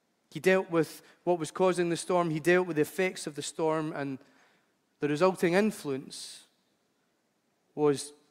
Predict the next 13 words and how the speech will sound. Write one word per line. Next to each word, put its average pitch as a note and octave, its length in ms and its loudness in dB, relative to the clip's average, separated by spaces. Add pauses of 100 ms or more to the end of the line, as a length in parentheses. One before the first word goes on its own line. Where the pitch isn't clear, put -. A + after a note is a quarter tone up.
(120)
peace. - 420 -6 (1400)
All E3 120 0
was E3 120 -8
calm. F#3+ 340 -2 (1600)
And C#3+ 80 -8
it's C#3 100 0
interesting G3 500 2
to F3 120 -4
note F#3 300 4
that D#3+ 140 -2
the E3 80 0
circumstances F3 1000 -2
changed E3 840 -4